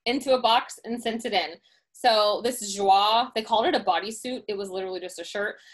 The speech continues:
Here's the other thing with partner kits I might not have mentioned. Who cares if people return it? It does not affect your payout, which is the thing about thredUP that bothers me on normal kits, is that they have,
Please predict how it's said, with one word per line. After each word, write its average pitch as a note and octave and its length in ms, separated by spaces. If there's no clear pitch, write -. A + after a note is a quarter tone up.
Here's F4+ 240
the E4+ 100
other D4+ 180
thing C#4+ 220
with A#3 160
partner A#3 280
kits - 260
I G#3+ 60
might G3+ 220
not A3 160
have A3+ 140
mentioned. B3+ 500
Who D#4 120
cares C4+ 360
if C4 100
people B3+ 220
return A3+ 360
it? B3+ 160
It G#3+ 200
does A#3 280
not A3 220
affect G3+ 340
your G#3 140
payout, A#3 300
which G3+ 140
is G#3 100
the G3+ 80
thing B3+ 160
about A3+ 240
thredUP G3+ 280
that - 140
bothers A3 380
me G#3 140
on F#3 180
normal A#3+ 300
kits, E4+ 400
is A#3 160
that A3+ 280
they A#3+ 100
have, C#4+ 220